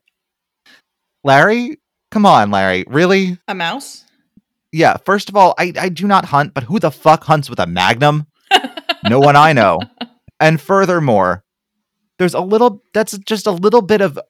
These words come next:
Speaker 1: overkill for the mouse, don't you think? Just get some peanut butter and a trap. <laughs>
Speaker 2: <laughs> I feel like I wanna start calling him Larry Don't Believe Him anymore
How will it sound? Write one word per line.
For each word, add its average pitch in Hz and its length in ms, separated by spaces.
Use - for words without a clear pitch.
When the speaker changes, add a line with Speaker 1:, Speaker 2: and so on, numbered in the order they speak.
Speaker 1:
overkill 160 680
for 113 120
the 110 100
mouse, 147 400
don't 127 240
you 135 60
think? 160 380
Just 165 200
get 190 120
some 196 140
peanut 185 300
butter 180 240
and 135 80
a 113 60
trap. 160 520
<laughs> 415 120
Speaker 2:
<laughs> - 560
I 233 80
feel 226 200
like 233 160
I 240 100
wanna 214 220
start - 300
calling 185 300
him 180 200
Larry 170 360
Don't 165 240
Believe 156 380
Him 202 180
anymore 233 680